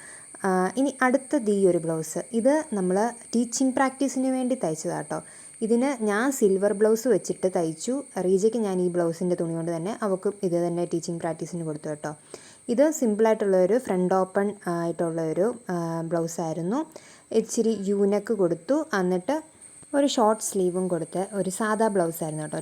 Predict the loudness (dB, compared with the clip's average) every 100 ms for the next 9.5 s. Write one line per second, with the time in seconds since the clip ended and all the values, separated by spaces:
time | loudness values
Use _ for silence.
0 | -2 -2 0 0 0 -2 -4 -6 -6 -8
1 | -10 -12 -20 -20 -20 -20 -12 -2 0 2
2 | 2 2 2 2 2 0 -2 0 0 -2
3 | -14 -4 2 4 4 2 2 2 2 2
4 | 2 4 2 0 0 0 0 0 0 -2
5 | -2 -2 0 0 0 0 0 -2 0 0
6 | 2 2 0 0 -2 -2 -4 -4 -4 -2
7 | 0 0 0 0 0 -2 -2 0 0 0
8 | -2 -2 -2 0 0 2 2 2 0 -6
9 | -6 -8 -8 -10 -8